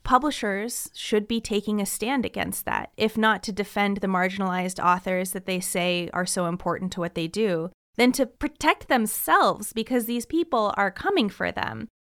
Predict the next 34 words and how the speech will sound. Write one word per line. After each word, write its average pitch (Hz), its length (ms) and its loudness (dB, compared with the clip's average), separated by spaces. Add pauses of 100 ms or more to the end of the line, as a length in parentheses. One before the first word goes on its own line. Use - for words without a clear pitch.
(160)
There 220 160 4
was 214 240 2
legislation 226 640 0
on 254 100 4
the 202 80 2
Tennessee 208 440 -2
state - 320 -4
floor 247 440 0 (220)
to 220 100 0
try 208 300 0
to 196 440 0
make 202 260 -6
publishers 233 480 0
liable 233 580 2
for 247 160 -2
sending 226 400 0
certain 220 320 -4
types 220 260 -2
of 196 120 -4
books - 240 -6
to 214 100 -4
incarcerated 190 720 -2
people, 269 460 -4 (220)
which 208 140 0
is, 214 120 6
like, 180 140 2
a 180 100 4
real 240 220 4
double 190 420 4
whammy 165 320 -2
of 165 80 -4
civil 160 300 -2
rights 151 280 -2
violations. 160 840 0